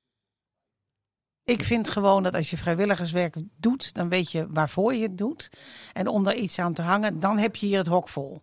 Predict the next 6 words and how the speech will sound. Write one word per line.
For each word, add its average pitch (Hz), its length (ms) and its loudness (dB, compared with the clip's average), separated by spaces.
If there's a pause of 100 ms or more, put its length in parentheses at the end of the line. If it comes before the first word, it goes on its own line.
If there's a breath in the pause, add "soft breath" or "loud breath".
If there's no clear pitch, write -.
(140)
denk 170 360 0
ik. - 240 -12 (1080)
Doe 392 140 -2
het 269 100 0
gewoon 233 300 4
vrijwillig. 190 680 0